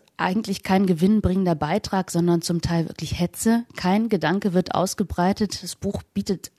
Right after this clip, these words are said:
auch keine Vertiefung, auch eigentlich nichts Neues. Einen Punkt macht sie, den, den ich nicht uninteressant finde, und das ist die Kapitalismuskritik. Der Rechtsruck erwächst laut Dan aus den sozialen Defiziten der Gesellschaft, die eben der Kapitalismus hervorbringe, also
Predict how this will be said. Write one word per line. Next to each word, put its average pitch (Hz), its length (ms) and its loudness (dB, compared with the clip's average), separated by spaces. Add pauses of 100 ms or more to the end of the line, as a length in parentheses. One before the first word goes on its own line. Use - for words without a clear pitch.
(100)
auch - 120 -12
keine 208 260 0
Vertiefung, 202 580 0
auch - 200 -2 (240)
eigentlich 233 400 2
nichts 175 280 -2
Neues. 214 460 2 (560)
Einen 269 320 0
Punkt 294 300 -4
macht 247 240 -4
sie, 233 120 0
den, 226 420 0
den 220 140 2
ich 208 120 0
nicht 233 160 0
uninteressant 202 580 2
finde, 214 300 2
und 180 160 -2
das 185 120 0
ist 196 200 -2
die 180 160 2
Kapitalismuskritik. 180 1300 -2 (400)
Der 170 260 4
Rechtsruck - 560 0
erwächst 170 480 -2
laut 175 260 2
Dan 180 280 2
aus 170 260 0
den 175 180 0
sozialen 175 480 0
Defiziten 151 680 -4
der 139 140 -4
Gesellschaft, 147 760 -2 (440)
die 180 360 2 (180)
eben 185 200 4
der 170 120 6
Kapitalismus 185 760 2
hervorbringe, 196 720 0
also 156 180 0